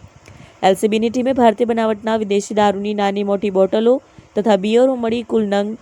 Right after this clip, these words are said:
સાતસો નેવું, કિંમત રૂપિયા બે લાખ નેવું હજાર નવસોના મુદ્દામાલ સાથે શૈલેષ ગંભીરભાઈ મકવાણા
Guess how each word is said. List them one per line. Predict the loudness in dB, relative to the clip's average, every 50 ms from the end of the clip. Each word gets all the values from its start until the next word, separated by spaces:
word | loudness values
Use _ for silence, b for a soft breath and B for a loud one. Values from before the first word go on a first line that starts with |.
| -16 -6 -2
સાતસો | -2 -2 -2 -2 -2 0 0
નેવું, | 2 2 2 2 0 0 -2 -2
કિંમત | 0 0 2 0 0
રૂપિયા | 0 0 2 2 2 4
બે | 4 2 2
લાખ | 2 0 0 -2 -4
નેવું | -6 -4 -2 -2 -2
હજાર | 0 0 -2 0
નવસોના | 0 -2 -4 -4 -4 -4 -2 0 0
મુદ્દામાલ | -2 -2 -2 0 0 2 2 0 0
સાથે | 0 -2 -2 -2 -2 -2 -2 0 -2 B B B B B B B -2 2
શૈલેષ | 4 4 4 2 0 -2 0 0
ગંભીરભાઈ | 0 2 2 2 2 2 2 0
મકવાણા | 0 -4 -4 -4 -2 0 0 0 -2 -2 -4